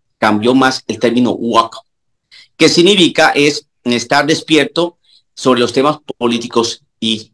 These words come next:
sociales, ya no solamente raciales. Entonces, el término woke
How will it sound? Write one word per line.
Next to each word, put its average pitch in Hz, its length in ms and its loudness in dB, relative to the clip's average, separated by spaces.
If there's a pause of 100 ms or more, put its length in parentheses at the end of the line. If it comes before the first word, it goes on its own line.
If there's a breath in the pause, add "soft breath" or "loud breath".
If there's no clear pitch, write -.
(140)
sociales, 98 580 0
ya 107 160 2
no 123 120 2
solamente 113 580 -2 (340)
raciales. - 540 -4 (380 loud breath)
Entonces, 135 720 2
el 123 140 0
término 226 320 2
woke 170 320 4